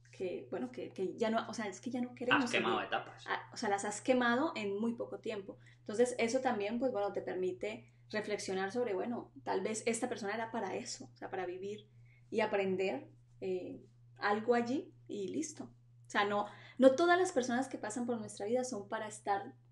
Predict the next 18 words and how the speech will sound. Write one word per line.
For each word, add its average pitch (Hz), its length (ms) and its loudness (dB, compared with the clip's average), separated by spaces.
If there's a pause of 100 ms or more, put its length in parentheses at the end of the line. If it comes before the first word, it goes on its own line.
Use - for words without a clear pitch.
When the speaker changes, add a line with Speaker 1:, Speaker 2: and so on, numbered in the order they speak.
(100)
Speaker 1:
toda 208 260 8
la 185 120 8
vida. 180 300 0 (260)
Speaker 2:
Ujú. 220 320 -6
Speaker 1:
Algunas 208 240 0
personas 202 300 0
solamente 208 400 -6
vienen 220 400 -6
por 196 140 -4
un 185 100 0
momento 226 500 -6
y 202 220 -8
Speaker 2:
Para 101 240 -6
enseñarte 98 480 -8
algo 98 240 -4
concreto, 135 500 -2
para - 220 -6
acom-, 104 180 -16